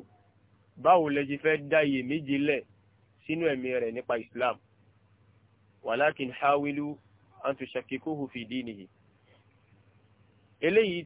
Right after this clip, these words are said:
tí wọ́n bá rí ṣe nínú méjèèjì, ó ti tó wọn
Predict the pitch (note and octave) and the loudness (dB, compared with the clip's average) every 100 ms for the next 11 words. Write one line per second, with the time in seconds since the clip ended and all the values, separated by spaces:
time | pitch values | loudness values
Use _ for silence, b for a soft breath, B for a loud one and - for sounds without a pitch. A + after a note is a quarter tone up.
0 | - F#3 F#3+ F#3+ F#3+ - _ D3+ E3 F3+ | -8 -6 -4 -4 -8 -12 _ -2 4 6
1 | F#3 F3+ E3 D#3+ E3+ D#3+ F3+ F3 F3 C3+ | 6 2 -2 -2 -2 0 0 2 0 0
2 | G#2 _ _ _ _ _ E3+ D3 - D#3 | -12 _ _ _ _ _ -6 -6 -4 -2
3 | C3+ | -2